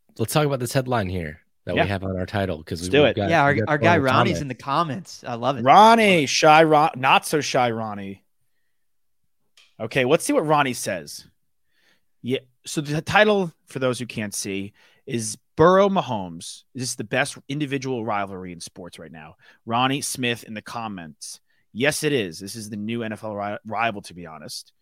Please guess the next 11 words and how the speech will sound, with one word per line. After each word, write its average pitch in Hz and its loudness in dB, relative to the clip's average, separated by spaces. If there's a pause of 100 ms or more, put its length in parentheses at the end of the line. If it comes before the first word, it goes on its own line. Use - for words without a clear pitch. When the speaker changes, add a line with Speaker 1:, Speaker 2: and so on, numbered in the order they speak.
(560)
Speaker 2:
But 208 8
it 110 -2
was 123 -6
K 151 -4
C 175 -6
who 131 -2
picked 123 -8
this 123 -10
rivalry, 117 -4
not 117 -6
Cincinnati, 110 -8